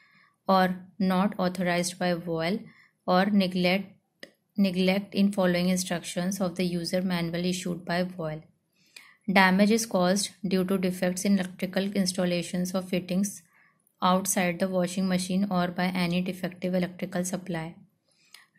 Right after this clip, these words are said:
Damage is caused by rodents or insects, accident, misuse, fire, flood, or other acts of God. Any part of the washing machine has been tampered with,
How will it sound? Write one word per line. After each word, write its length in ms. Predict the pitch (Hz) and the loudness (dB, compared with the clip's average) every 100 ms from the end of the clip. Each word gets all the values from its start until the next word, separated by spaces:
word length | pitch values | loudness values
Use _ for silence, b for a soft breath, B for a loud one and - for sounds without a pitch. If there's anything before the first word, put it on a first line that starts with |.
| 190 | 6
Damage 480 | 196 190 190 226 - | 8 8 6 4 2
is 200 | 202 196 | 2 0
caused 520 | - 185 175 202 202 - | 2 2 2 2 -2 -4
by 180 | 185 180 | 0 2
rodents 500 | 180 175 170 185 202 | 2 0 2 0 2
or 80 | 190 | 0
insects, 760 | 180 170 - 175 175 180 - - _ _ _ _ - | 0 0 -4 -4 -6 -8 -16 -16 _ _ _ _ -2
accident, 640 | 185 185 208 190 190 202 - | 0 2 2 2 2 0 0
misuse, 540 | 180 180 180 190 196 202 | 0 2 0 -2 -2 -2
fire, 580 | 185 175 175 175 190 202 - | -2 0 2 2 0 -2 -4
flood, 280 | 180 175 180 | -2 0 -2
or 100 | 180 | -4
other 300 | 185 175 180 185 | -2 0 -2 -2
acts 360 | 170 165 - | -4 -6 -6
of 240 | 180 196 - _ _ - | -2 -4 -6 _ _ -10
God. 380 | 190 175 165 156 - b b b b _ _ - | -2 0 0 -6 -14 b b b b _ _ 6
Any 260 | 196 202 | 10 10
part 320 | 226 214 196 202 | 8 4 2 0
of 140 | 185 | 0
the 80 | 190 | 0
washing 380 | 190 180 190 196 | 0 0 0 0
machine 280 | 185 185 196 | 0 0 2
has 220 | 180 180 | 2 0
been 380 | 190 208 - - _ | 0 0 -2 -18 _
tampered 720 | - 175 175 - 190 208 220 - - | -2 0 0 2 2 2 0 -8 -8
with, 280 | 185 180 196 | 0 0 0